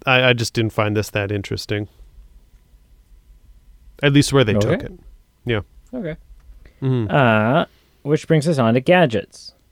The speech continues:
Speaker 1: Mm-hmm.
Speaker 2: This is a seven for me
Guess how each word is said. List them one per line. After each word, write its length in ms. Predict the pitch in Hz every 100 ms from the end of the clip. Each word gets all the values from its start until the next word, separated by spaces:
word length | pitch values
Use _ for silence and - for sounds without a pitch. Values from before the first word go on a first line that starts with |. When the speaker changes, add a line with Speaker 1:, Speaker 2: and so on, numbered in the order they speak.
| -
Speaker 1:
Mm-hmm. 800 | 139 131 131 165 202 151 104 98 - - _ _ _ _ _ -
Speaker 2:
This 160 | 120
is 160 | 123 147
a 80 | 208
seven 680 | - 147 104 104 95 147 202 _
for 180 | _ 135
me 440 | 113 92 92 127